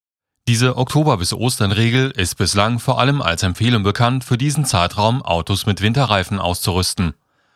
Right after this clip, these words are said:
Die neue Maskenpflicht könnte dem Bericht zufolge weiterhin wie bisher in öffentlichen Verkehrsmitteln, medizinischen Einrichtungen und Seniorenheimen gelten, zusätzlich aber auch im Einzelhandel und der Gastronomie.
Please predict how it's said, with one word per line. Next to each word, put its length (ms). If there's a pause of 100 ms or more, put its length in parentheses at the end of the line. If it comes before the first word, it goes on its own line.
(300)
Die 120
neue 220
Maskenpflicht 680
könnte 260
dem 180
Bericht 300
zufolge 480
weiterhin 560
wie 160
bisher 420
in 140
öffentlichen 460
Verkehrsmitteln, 800 (280)
medizinischen 680
Einrichtungen 720
und 280
Seniorenheimen 640
gelten, 460 (400)
zusätzlich 720
aber 220
auch 200
im 120
Einzelhandel 640
und 200
der 120
Gastronomie. 720